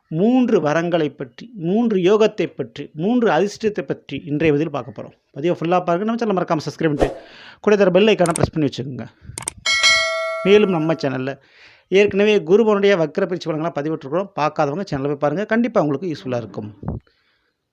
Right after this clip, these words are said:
விருச்சிக ராசி அனுச நட்சத்திரத்தில் பிறந்த நண்பர்களே, விருச்சிக ராசிக்கு அதிபதியாக இருக்கக்கூடியது செவ்வாய் பகவான்.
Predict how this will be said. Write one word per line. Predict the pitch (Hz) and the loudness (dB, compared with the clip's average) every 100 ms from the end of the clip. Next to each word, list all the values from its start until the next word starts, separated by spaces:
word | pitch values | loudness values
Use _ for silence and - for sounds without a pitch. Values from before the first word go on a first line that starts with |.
| _ _ 143 | _ _ 2
விருச்சிக | 196 226 247 226 | 2 4 2 4
ராசி | 190 170 185 220 220 | 2 2 -2 -6 -6
அனுச | 147 190 - | -4 -2 -2
நட்சத்திரத்தில் | 180 - 165 151 131 156 143 | -4 -4 -6 -6 -10 -8 -6
பிறந்த | 135 135 135 | -4 -2 -4
நண்பர்களே, | 120 117 120 120 127 - - - - - _ - | -6 -8 -10 -12 -16 -18 -18 -14 -16 -18 _ -6
விருச்சிக | 180 - 226 202 | -6 -2 0 2
ராசிக்கு | 156 165 190 - 170 | 2 0 -6 -6 -4
அதிபதியாக | 135 151 160 175 165 165 | -2 -4 0 0 0 -2
இருக்கக்கூடியது | 143 - 156 143 143 147 - | -4 0 0 0 -2 -6 -6
செவ்வாய் | 127 127 165 147 131 | -8 -2 0 0 -2
பகவான். | 123 113 | -6 -10